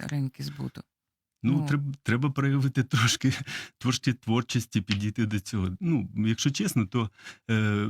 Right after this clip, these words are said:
Speaker 2: шлях починається з того, що, ну, я думаю, що перші особи бізнесу, вони зацікавлені в тому, щоб шукати. І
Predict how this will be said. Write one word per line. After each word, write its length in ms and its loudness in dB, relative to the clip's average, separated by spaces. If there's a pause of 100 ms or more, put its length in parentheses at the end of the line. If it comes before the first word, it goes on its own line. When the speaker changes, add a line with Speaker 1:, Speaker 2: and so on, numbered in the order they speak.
Speaker 2:
шлях 300 -2
починається 540 0
з 40 -10
того, 280 0
що, 540 -2 (180)
ну, 300 -2
я 120 0
думаю, 260 0
що 140 -6
перші 300 -2
особи 400 -2
бізнесу, 460 -2
вони 200 0
зацікавлені 640 -4
в 60 -10
тому, 260 -4
щоб 220 -14
шукати. 460 -10 (500)
І 280 2